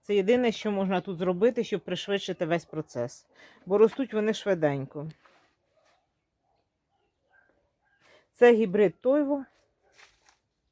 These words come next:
Кому цікаво, можете переходити в мої, е, дописи. Там все я описувала, як їх сіяла, як вони росли.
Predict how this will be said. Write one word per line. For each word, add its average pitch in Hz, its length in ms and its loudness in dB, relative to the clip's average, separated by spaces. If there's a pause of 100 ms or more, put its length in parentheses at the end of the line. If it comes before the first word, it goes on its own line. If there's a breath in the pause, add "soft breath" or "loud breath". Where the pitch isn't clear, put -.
(1160 loud breath)
Кому 233 220 2
цікаво, 247 420 4
можете 196 540 2 (100)
переходити 175 840 0 (440)
в 170 120 -10
мої, 175 460 -2 (640)
е, 156 640 2
дописи. 285 760 0 (220)
Там 320 200 0
все 233 240 2
я 202 140 6
описувала, 220 560 -2
як 214 280 0
їх 196 140 -8
сіяла, 254 640 2
як 190 240 -2
вони 185 220 -2
росли. 240 460 -2